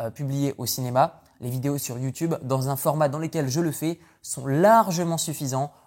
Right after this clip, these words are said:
au niveau de la qualité qui est attendue pour les personnes qui vont regarder mes vidéos YouTube. Donc je pense qu'il est inutile d'avoir une grosse équipe de tournage. À l'inverse, une équipe de tournage entre une à deux personnes sera, selon moi, la meilleure balance entre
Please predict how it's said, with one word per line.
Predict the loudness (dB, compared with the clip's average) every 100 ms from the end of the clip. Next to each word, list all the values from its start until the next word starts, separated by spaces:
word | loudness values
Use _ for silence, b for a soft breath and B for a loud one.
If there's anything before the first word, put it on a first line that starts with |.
| -4
au | 0
niveau | 2 0 0
de | 0
la | -2
qualité | -2 -4 -2 -4
qui | -4
est | -4
attendue | -4 -2 -4 -4
pour | -4
les | -8
personnes | -6 -6 -6
qui | -6
vont | -6 -6
regarder | -4 -2 0
mes | -2
vidéos | -2 -4
YouTube. | -4 -6 -10 -14 b b b
Donc | 0
je | 0
pense | 2 0
qu'il | -2 -4
est | 0
inutile | 0 0 0 0
d'avoir | 0 -2
une | -4
grosse | -2 -2
équipe | -2 -4
de | -4
tournage. | -4 -2 0 -2 B B _
À | 0
l'inverse, | 2 2 0 -2 B B _
une | 0
équipe | 0 0
de | -4
tournage | -2 -2 -2
entre | -2 -6 -8 -2
une | 0 0 -2 -8
à | 0
deux | 0
personnes | 2 -2 0 -2
sera, | 0 0 0 -2 -4
selon | -4 -2 0
moi, | 2 0 0
la | -6
meilleure | -2 2 2
balance | 2 2 -2 -4
entre | -6 -2 -4